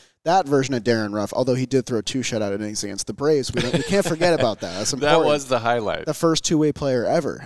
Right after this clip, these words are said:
Speaker 1: actually. Uh, on the year in twenty twenty-two, Ruff had a hundred and nineteen games, twelve doubles, eleven home runs. All of those came with the Giants.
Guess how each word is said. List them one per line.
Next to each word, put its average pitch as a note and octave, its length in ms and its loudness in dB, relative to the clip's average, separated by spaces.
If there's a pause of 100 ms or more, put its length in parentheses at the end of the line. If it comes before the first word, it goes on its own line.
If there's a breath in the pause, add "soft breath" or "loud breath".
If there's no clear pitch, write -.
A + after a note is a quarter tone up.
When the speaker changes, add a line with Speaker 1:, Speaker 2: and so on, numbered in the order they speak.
Speaker 1:
actually. E2 480 -10 (340 soft breath)
Uh, B2+ 180 -2
on F#3+ 180 2
the G3 80 -2
year F3+ 380 2
in A#2 100 -8
twenty C#3 220 2
twenty-two, B2+ 640 2
Ruff C#3+ 240 2
had C#3 140 0
a A#2+ 60 4
hundred C#3+ 300 0
and A#2+ 220 0
nineteen C#3+ 580 0
games, C3+ 360 2
twelve D3 320 2
doubles, C#3 320 2
eleven C3 400 0
home C3 220 -2
runs. C3 220 0
All C#3 280 6
of B2 80 -2
those B2 200 0
came B2 240 -4
with G#2+ 100 -8
the G#2 100 -20
Giants. A#2+ 500 0